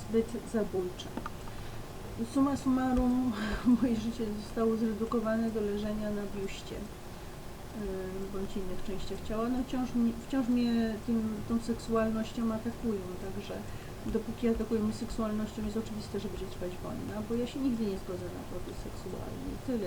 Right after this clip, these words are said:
z jakiej racji? Ja jestem dziewicą, ja żyłam w abstynencji seksualnej.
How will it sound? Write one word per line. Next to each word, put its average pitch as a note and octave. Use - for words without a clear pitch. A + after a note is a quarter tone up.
z -
jakiej G#3
racji? G#3
Ja A#3
jestem G#3+
dziewicą, F#3+
ja F#3+
żyłam F#3+
w F#3
abstynencji F3+
seksualnej. F3+